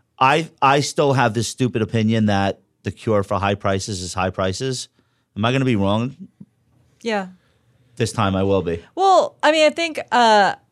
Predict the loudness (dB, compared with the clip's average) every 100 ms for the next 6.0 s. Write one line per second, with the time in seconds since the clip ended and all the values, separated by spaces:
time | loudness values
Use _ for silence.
0 | -4 0 0 0 -2 0 -2 -2 -4 -4
1 | -4 -4 -6 -4 -2 0 0 -4 -2 -2
2 | 0 -2 -4 -4 -8 -8 -4 -4 -4 -4
3 | -4 -4 -4 -2 -2 -2 -4 -4 -4 -4
4 | -4 -4 -8 -14 _ _ _ -6 -2 0
5 | 0 2 2 2 -2 -4 -6 -10 -12 -16